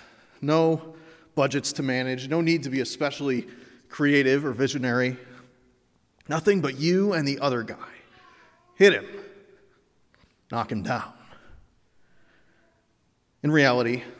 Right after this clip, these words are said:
of course, I'm no Rocky Balboa. Clearly, I am a little out of breath for real, so. <laughs> I'm a quarter Italian, but I'm no Italian stallion.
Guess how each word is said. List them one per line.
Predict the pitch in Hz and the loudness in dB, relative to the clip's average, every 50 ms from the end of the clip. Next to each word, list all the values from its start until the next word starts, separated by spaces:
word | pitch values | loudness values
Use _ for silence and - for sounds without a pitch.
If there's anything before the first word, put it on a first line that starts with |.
| - - 107 | -20 -20 -20
of | - | -16
course, | - - 127 107 101 - - - - - - - - | -10 -8 -6 -6 -6 -8 -8 -10 -10 -12 -14 -16 -14
I'm | - 104 110 | -10 -6 -4
no | 107 135 | -4 -4
Rocky | 143 143 143 143 139 - 165 | -2 0 0 0 0 0 0
Balboa. | 139 143 139 151 131 107 98 87 87 - - - - _ _ _ _ _ _ _ _ _ _ _ _ _ _ - - _ _ _ _ _ - | 0 2 0 0 -2 -4 -8 -10 -12 -14 -16 -18 -20 _ _ _ _ _ _ _ _ _ _ _ _ _ _ -20 -20 _ _ _ _ _ -10
Clearly, | - 143 147 139 131 143 143 143 | -2 0 2 2 4 4 4 4
I | 131 131 | 4 2
am | 127 135 131 117 | 0 0 -2 -4
a | |
little | 101 107 113 101 98 | -4 -4 -4 -4 -4
out | 98 98 98 | -6 -8 -8
of | 95 | -8
breath | 98 104 95 95 - | -6 -8 -8 -8 -10
for | - - 104 95 | -12 -10 -8 -6
real, | 110 113 101 - | -4 -4 -4 -6
so. | - - 110 - 156 - - - - - - - - - - - - - - - - - - - | -8 -8 -2 0 2 2 2 0 -4 -6 -6 -8 -8 -10 -14 -16 -20 -20 -20 -20 -20 -20 -18 -20
<laughs> | - - - - - - - - - - - - - - - - - - - - - - | -20 -20 -20 -20 -20 -20 -20 -20 -18 -18 -18 -18 -20 -20 -20 -20 -20 -20 -20 -20 -6 0
I'm | - 214 | 4 6
a | 233 220 | 6 6
quarter | 220 - 247 277 277 269 254 226 | 8 8 8 10 10 8 8 6
Italian, | 208 - 226 226 220 220 220 208 196 196 196 190 | 4 4 6 8 8 8 8 6 6 4 4 4
but | 180 170 | 4 4
I'm | 170 165 165 | 4 4 4
no | 170 175 180 185 190 196 | 4 6 6 6 6 4
Italian | 175 175 - - 175 170 170 175 175 170 170 170 175 175 - | 2 2 2 2 4 4 4 4 4 4 2 0 -2 -4 -4
stallion. | - - - - 147 123 113 110 110 110 110 120 | -4 -4 -2 0 0 0 0 -2 -2 -4 -4 -6